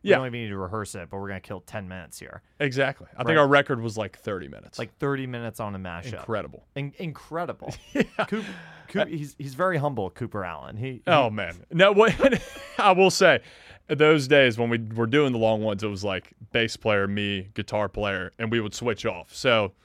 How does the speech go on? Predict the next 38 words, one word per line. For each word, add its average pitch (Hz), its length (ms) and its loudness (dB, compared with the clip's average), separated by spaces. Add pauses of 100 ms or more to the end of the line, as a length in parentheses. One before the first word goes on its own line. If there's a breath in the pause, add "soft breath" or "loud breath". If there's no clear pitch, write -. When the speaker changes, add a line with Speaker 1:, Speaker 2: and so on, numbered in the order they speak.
(240 soft breath)
Speaker 1:
Oh, 151 140 2
that's 131 300 2
Speaker 2:
you 104 80 -2
know, 92 60 -2
Speaker 1:
cool. 131 140 -2
Speaker 2:
you 147 60 -2
kinda 180 300 0
had 143 200 2
time 127 380 -2
to 104 80 -8
think - 260 -8
about 98 280 -6
what 104 240 -12
you 87 80 -12
were 90 80 -12
gonna 67 200 -16
throw - 220 -12
Speaker 1:
I 196 140 -4
Speaker 2:
in 226 60 -10
Speaker 1:
think 254 100 -8
Speaker 2:
there. 196 60 -16
Speaker 1:
this 170 100 -10
is 120 60 -14
the 127 60 -10
cool 135 220 -8
thing 123 160 -10
that 101 100 -10
people 113 220 -14
might 101 160 -10
not 85 240 -12
realize 95 340 -8
about 82 220 -14
Cooper - 240 -12
Allen 117 300 -10
is 87 200 -14
that 92 320 -12
you 131 220 -12
spent 151 540 -6